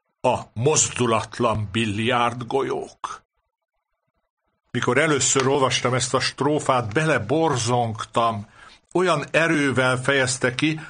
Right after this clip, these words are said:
a csillagos égbolt mérhetetlen magasságát és a földi történések semmiségét. Éppen a paradoxon eszközével,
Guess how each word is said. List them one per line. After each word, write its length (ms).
a 140
csillagos 680
égbolt 640
mérhetetlen 760
magasságát 1200
és 200
a 60
földi 400
történések 760
semmiségét. 1040
Éppen 380
a 120
paradoxon 680
eszközével, 840